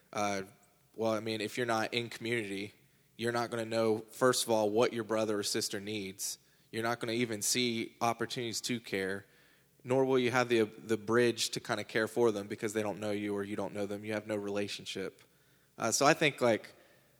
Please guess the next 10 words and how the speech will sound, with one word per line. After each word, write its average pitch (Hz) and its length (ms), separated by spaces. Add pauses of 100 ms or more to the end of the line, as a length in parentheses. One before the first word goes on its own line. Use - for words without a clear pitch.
(120)
uh, 101 240 (140)
membership 135 640
covenant 117 380
is 117 180
one 123 140
of 120 60
the 117 80
most 113 260
essential 127 580
things 101 720